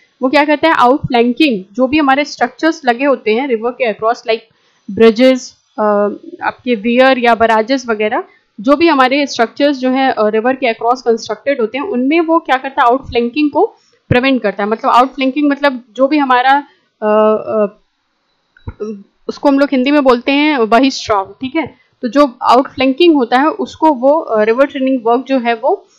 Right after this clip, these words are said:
अ, prevent करता है, ठीक? The third major objective of the river training work is to protect the bank from the erosion,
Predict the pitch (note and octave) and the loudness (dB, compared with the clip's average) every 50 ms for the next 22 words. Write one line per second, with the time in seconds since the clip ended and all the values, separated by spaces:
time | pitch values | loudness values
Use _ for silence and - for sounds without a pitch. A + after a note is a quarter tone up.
0 | _ _ _ _ _ _ _ - B3+ - - _ - B3+ B3 C#4 C4+ C4 A#3+ - | _ _ _ _ _ _ _ -10 -8 -8 -6 _ 0 2 2 4 2 2 0 -2
1 | G#3 G3 - - G3+ G#3 G3+ _ D4+ E4 - _ _ _ _ _ _ _ _ _ | -6 -6 -6 -12 -12 -12 -6 _ -2 -2 -2 _ _ _ _ _ _ _ _ _
2 | _ _ _ _ _ _ _ _ _ _ - - - - - B3 A3+ B3 - - | _ _ _ _ _ _ _ _ _ _ -4 -2 0 0 0 0 0 -2 0 2
3 | C#4+ D4 D#4+ D#4+ - D#4+ D4 C#4+ D4 D#4 D4 C#4+ B3+ A#3+ C#4 - _ - D#4+ E4 | 4 4 4 2 0 -2 0 2 4 4 4 4 2 0 -4 -6 _ -2 -2 -2
4 | E4+ E4+ - - - - - A#3 A#3+ B3 A#3 B3 C4+ C4+ B3+ C4+ C#4 C#4 D4 C#4+ | -2 -4 -6 -18 -20 -12 -2 0 0 0 2 0 -2 2 2 2 0 2 0 0
5 | C#4 D4 C#4+ B3+ B3+ C4+ C#4+ C#4+ D#4 D#4 - - - E4 - - B3+ B3+ C4 C4+ | 0 0 0 2 0 0 0 0 -4 -6 -6 -2 -4 -4 0 -2 -2 0 0 -4
6 | C4 B3 D#4 D#4+ B3 G#3+ B3 A3+ A#3+ C4 C#4 C#4 C#4+ C4 C4 C4 C#4+ C#4+ C#4 A#3+ | -2 -2 -4 -4 -2 0 0 0 0 0 -2 -2 -2 -2 -2 -4 -4 -6 -6 -2
7 | G#3+ A3+ A3+ A3+ A3+ G#3+ G3+ | 0 2 2 2 2 0 -4